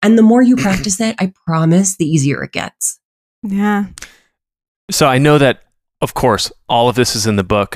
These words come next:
Speaker 3: and I always feel
Speaker 2: <laughs>
Speaker 3: bad asking all these questions, but I know that people can dig so much more into it, um, w-, within the book. Uh, one more question, though, on creating clear boundaries, 'cause I feel like some people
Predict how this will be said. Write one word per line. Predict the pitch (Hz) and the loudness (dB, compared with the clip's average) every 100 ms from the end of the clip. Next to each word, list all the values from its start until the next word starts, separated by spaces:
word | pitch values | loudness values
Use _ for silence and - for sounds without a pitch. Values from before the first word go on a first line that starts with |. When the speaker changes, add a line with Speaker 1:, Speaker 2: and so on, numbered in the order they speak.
| - | -6
Speaker 3:
and | 107 | -2
I | 107 | 0
always | 113 110 110 | 2 2 2
feel | 120 113 107 104 | 2 2 0 -2
Speaker 2:
<laughs> | 107 | -2
Speaker 3:
bad | 101 104 | 0 -2
asking | 98 98 - 104 | -2 -4 -2 -2
all | 98 | -2
these | 92 | -2
questions, | - 110 - 101 98 92 - _ | -4 -4 -2 -4 -4 -8 -12 _
but | 104 | -2
I | 95 101 | 0 0
know | 101 101 | 0 2
that | 98 98 | 0 -2
people | - 113 107 | -4 -6 -4
can | 107 98 | -6 -2
dig | 104 95 | -2 -2
so | - - 113 | -4 0 0
much | 110 101 110 | 0 -4 -2
more | 101 98 | 0 0
into | 98 101 | -2 0
it, | 92 - _ _ _ _ - | 0 -2 _ _ _ _ -4
um, | 104 92 95 - _ _ - | -2 0 -4 -8 _ _ -16
w-, | - 113 113 | -14 -4 -2
within | - 180 | 2 0
the | 151 | 2
book. | 113 107 - - _ _ _ _ - | 0 0 -2 -14 _ _ _ _ -6
Uh, | 123 123 | -6 -6
one | 135 135 165 | -4 0 2
more | 156 | 0
question, | - 117 104 110 101 | 0 -2 -2 -2 0
though, | 98 98 | 0 0
on | 101 98 98 - | -2 -2 -4 -10
creating | - 143 131 127 117 | -6 -2 0 0 -4
clear | - 113 107 | -4 -2 0
boundaries, | - 85 90 - - - | -2 -4 -6 -8 -8 -10
'cause | - | -2
I | 113 | -2
feel | - 143 139 | 0 0 0
like | 120 | 0
some | - 117 | -4 -4
people | - 120 113 104 | -4 -4 -2 -2